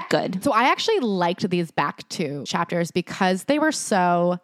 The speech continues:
Speaker 2: honest to me. And she talks a lot about the fear she had about, it was no longer my story. It was now our story, and my story just started. She goes, "I can't believe that I'd only been single for one year,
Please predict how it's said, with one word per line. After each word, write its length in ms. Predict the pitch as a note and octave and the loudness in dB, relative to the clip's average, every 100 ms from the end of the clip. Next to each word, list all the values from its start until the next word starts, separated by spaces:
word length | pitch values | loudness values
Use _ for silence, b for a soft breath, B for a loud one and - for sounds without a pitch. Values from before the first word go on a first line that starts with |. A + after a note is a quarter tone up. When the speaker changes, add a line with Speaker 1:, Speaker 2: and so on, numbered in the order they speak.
| - | 0
Speaker 2:
honest 460 | E3+ F3 B3+ - | 2 2 0 -2
to 100 | - | -4
me. 280 | D#4 E4+ F#4+ | -4 -4 -2
And 180 | A3 G#3+ | 0 0
she 140 | G#3+ A3 | 0 0
talks 320 | A#3 A#3 - | 0 0 0
a 100 | G#3 | 0
lot 300 | F#3 F3 F3 | 2 2 2
about 480 | F3+ E3+ E3 D#3+ - | 2 2 2 0 -2
the 100 | G3+ | -4
fear 400 | F3 - G3 F#3 | -4 -4 -2 -2
she 200 | F#3 G3+ | -2 -4
had 340 | F#3 F#3 F3 F3 | 0 2 2 2
about, 300 | F3+ E3 - | 2 0 0
it 160 | - G#3 | 0 2
was 160 | G#3 | 4
no 120 | G#3 | 4
longer 220 | G3+ G3 F#3+ | 2 2 0
my 240 | F3+ E3+ | 0 0
story. 400 | E3 F#3+ E3+ G3 | 0 0 2 2
It 60 | G3 | 0
was 100 | F#3+ | 0
now 160 | F3 - | 0 2
our 200 | E3 E3 | 0 0
story, 320 | - F3 F3 | 0 0 0
and 100 | E3+ | 0
my 140 | D#3+ | -2
story 240 | E3 F3+ E3+ | -2 -2 -2
just 140 | E3+ | -2
started. 220 | E3+ D#3+ | -2 -2
She 60 | E3 | -2
goes, 160 | E3+ | -2
"I 80 | D#3+ | -2
can't 280 | E3+ F#3+ F3 | -4 -4 -2
believe 320 | F#3 E3+ E3+ | -2 -2 -2
that 80 | F3 | 0
I'd 120 | E3+ | 0
only 180 | D#3 F3 | 0 0
been 120 | E3+ | -2
single 300 | E3 E3 E3 | -2 -2 -2
for 140 | D#3+ E3+ | 0 -2
one 300 | D#3+ D#3+ E3 | 0 -2 -2
year, 380 | D#3+ D#3+ D#3+ | -4 -4 -6